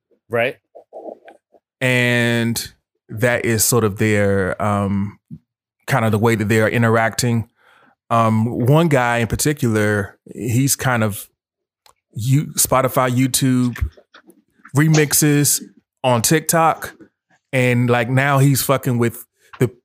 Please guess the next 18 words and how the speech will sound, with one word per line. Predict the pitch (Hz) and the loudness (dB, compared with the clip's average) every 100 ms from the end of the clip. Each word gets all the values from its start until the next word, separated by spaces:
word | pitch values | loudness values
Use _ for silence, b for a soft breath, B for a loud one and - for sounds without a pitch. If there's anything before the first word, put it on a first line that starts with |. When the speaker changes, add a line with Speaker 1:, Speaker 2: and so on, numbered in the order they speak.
| - | -2
Speaker 2:
the | 127 | 0
people | 147 151 143 | 2 2 2
who | 139 135 | 4 4
he | 131 | 2
did | 131 | 2
remixes | 123 147 143 120 127 - | 2 2 2 0 -2 -2
for. | 127 123 123 | 2 2 4
He's | 131 120 | 2 2
doing, | 123 117 | 0 2
like, | 113 - - - _ _ _ _ _ | 0 -2 -10 -20 _ _ _ _ _
producing | - 147 151 120 | -2 2 2 2
for | 120 | 0
them | 110 107 104 | 0 0 -2
now. | 101 80 - - - - | -4 -6 -12 -16 -18 -4
You | 113 | 0
dig? | 113 120 - _ b b b b b - | 2 0 -4 _ b b b b b -2
Um, | 120 117 110 107 107 _ | 2 2 2 0 -4 _
Speaker 1:
Right. | 123 131 95 | -2 -2 -2